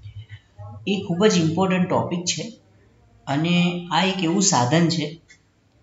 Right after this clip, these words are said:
કે જે વર્કશોપની અંદર જ્યારે તમે ઇન્ડસ્ટ્રીમાં જશો કે પછી વર્કશોપમાં કામ કરતા હશો, તમારું પોતાનું production work હશે, તો એમાં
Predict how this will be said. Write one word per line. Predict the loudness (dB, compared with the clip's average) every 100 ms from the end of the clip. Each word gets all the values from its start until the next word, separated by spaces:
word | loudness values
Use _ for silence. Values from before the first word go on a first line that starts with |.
| _ -20 -20 _ -6
કે | -2 0
જે | 0
વર્કશોપની | 0 0 0 0 0 0 0 -2
અંદર | 0 -4 -6 -14 _ -8
જ્યારે | -4 -4 -4
તમે | -6 -4 -4 -4 -8 -18 _ _ -6
ઇન્ડસ્ટ્રીમાં | -2 -2 -2 -4 -4 -2
જશો | -2 -4 -6 -8 -8 -12 -14
કે | -10
પછી | -6 -6 -6 -6 -8 -12 -20 -20 _ _
વર્કશોપમાં | -6 -4 -2 -2 -2 -2
કામ | -2 -2
કરતા | -4 -8 -4 -2 -2
હશો, | -4 -6 -8 -6 -4
તમારું | -2 -4 -6
પોતાનું | -8 -4 -2 -2 -4
production | -6 -4 -4 -4 -4 -4 -6 -12 _ _ _ -8
work | -8 -8
હશે, | -12 -10 -4 -2 -4 -10 -18 -18 -20 _ -6
તો | -4
એમાં | 0 2 0 -2 -8